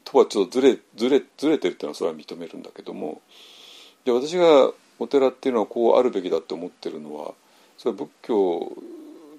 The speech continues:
とは関係ないのかで、いや、と、全然そ-、そういう話ではなくて、あの、まあ、こう、そういう話、あの、まあ、私が、あの、言ってるようなお寺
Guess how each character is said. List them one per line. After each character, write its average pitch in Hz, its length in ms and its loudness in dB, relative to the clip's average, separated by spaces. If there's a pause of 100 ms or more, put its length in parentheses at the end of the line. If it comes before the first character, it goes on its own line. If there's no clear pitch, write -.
(120)
と - 100 -4
は - 60 -12
関 123 160 -10
係 131 160 -2
な 143 140 -6
い - 20 -4
の 101 100 -8
か 82 120 -10
で、 92 180 -8
い 107 60 -4
や、 101 120 -2
と、 - 200 -14 (260)
全 - 160 -14
然 110 240 -8
そ-、 - 240 -16
そ - 160 -10
う - 20 -4
い 131 40 -2
う - 20 -10
話 113 220 -6
で - 80 -10
は - 60 -12
な - 80 -14
く - 120 -20
て、 - 240 -10 (1400)
あ 95 160 -6
の、 80 460 -16 (1400)
ま 117 80 -10
あ、 - 20 -8
こ - 120 -12
う、 - 60 -16 (380)
そ - 240 -10
う 85 40 -10
い 78 40 -14
う 76 60 -16
話、 78 340 -16
あ - 140 -12
の、 80 320 -16 (360)
ま 117 140 0
あ、 107 40 4
私 101 240 2
が、 107 240 4 (520)
あ 117 120 -4
の、 95 280 -6 (140)
言 - 100 -12
っ - 20 -20
て - 220 -6
る 104 80 -6
よ 123 140 0
う 120 40 -2
な 95 100 -4
お 82 100 -8
寺 87 220 -6